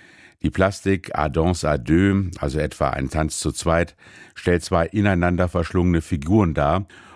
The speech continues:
und ist in der für Lüpertz typischen künstlerischen Handschrift gehalten. Sie ist klobig, mit Farbauftrag, die stämmigen Gliedmaßen sind verdreht, dazwischen hängt ein Stuhl.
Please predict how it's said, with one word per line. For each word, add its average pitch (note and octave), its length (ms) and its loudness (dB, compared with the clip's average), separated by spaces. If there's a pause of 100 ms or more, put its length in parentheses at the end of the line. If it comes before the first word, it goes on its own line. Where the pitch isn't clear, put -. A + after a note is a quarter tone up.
(120)
und F#2 120 0
ist G2 200 -2
in G2 80 2
der F#2 100 4
für F#2 160 0
Lüpertz F2 460 0
typischen G2+ 440 -2
künstlerischen E2+ 680 0
Handschrift F#2 420 0
gehalten. C2 640 -6 (340)
Sie - 160 -2
ist - 180 -6
klobig, G2+ 640 2
mit - 160 -6
Farbauftrag, D#2+ 840 -2 (360)
die D#2 80 0
stämmigen D#2 500 2
Gliedmaßen D#2 580 0
sind D#2+ 180 -2
verdreht, E2+ 560 0 (320)
dazwischen E2+ 480 -2
hängt C#2 220 -2
ein E2+ 120 0
Stuhl. C2+ 460 -4